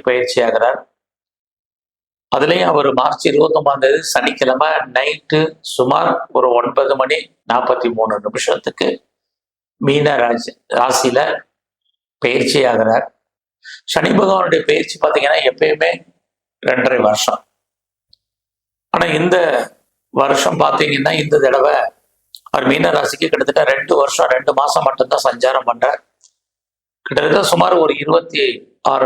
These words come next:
மாதங்கள் மட்டுமே அங்க இருக்கார். இங்க மீன ராசியில பூரட்டாதி நட்சத்திரம் இருக்கு, உத்திரட்டாதி நட்சத்திரம் இருக்கு,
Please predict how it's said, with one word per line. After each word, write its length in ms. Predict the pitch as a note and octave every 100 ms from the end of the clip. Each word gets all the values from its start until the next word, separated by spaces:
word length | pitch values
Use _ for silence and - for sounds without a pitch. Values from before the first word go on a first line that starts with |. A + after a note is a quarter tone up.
| A#2
மாதங்கள் 380 | B2+ C#3+ C3 C3 A#2
மட்டுமே 300 | A#2 B2+ C3+
அங்க 140 | B2+ -
இருக்கார். 320 | - A#2+ - - _ _ _ _ - _ _ _ _ _ _ _ _ _ D#3+
இங்க 180 | F#3+ - D3+
மீன 260 | E3 F#3 D#3+
ராசியில 340 | D3 - C#3 D3+ C3 - _ _ _ _ -
பூரட்டாதி 500 | D#3 D#3+ D#3 D3 C3+
நட்சத்திரம் 500 | B2 A#2+ C#3 C3+ B2+ A#2
இருக்கு, 220 | A2+ C#3+ - _ _ _ _ - B2+
உத்திரட்டாதி 560 | - E3+ - D#3 C#3 C3
நட்சத்திரம் 480 | A#2+ C3+ - B2+ A#2
இருக்கு, 240 | A2 -